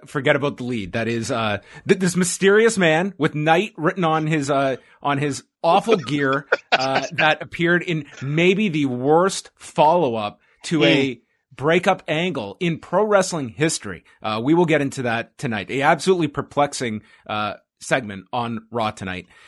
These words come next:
Speaker 1: Uh, we have lots to discuss. We're gonna go through Raw. We're also gonna chat about the news. And then, fair warning, the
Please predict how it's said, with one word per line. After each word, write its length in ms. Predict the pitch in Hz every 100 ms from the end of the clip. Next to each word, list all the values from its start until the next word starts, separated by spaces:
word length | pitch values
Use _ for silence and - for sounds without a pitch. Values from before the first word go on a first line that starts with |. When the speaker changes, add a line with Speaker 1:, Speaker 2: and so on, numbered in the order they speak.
| -
Speaker 1:
Uh, 200 | - 104 113
we 120 | 151
have 220 | 160 113 _
lots 320 | 131 190 240
to 80 | -
discuss. 480 | 160 151 - 90 -
We're 80 | 98
gonna 160 | 135
go 120 | 127 190
through 180 | 214
Raw. 340 | 156 117 107 147
We're 100 | 110
also 180 | 117 131
gonna 160 | 123 120
chat 240 | - 139
about 220 | 135 131
the 60 | 120
news. 500 | 120 160 123 98 - - -
And 180 | 117 160
then, 280 | 196 110 - _ _ _ _ _ _
fair 280 | 196 240 247
warning, 460 | 240 233 190 107 95 _ _ _ _ _
the 160 | 123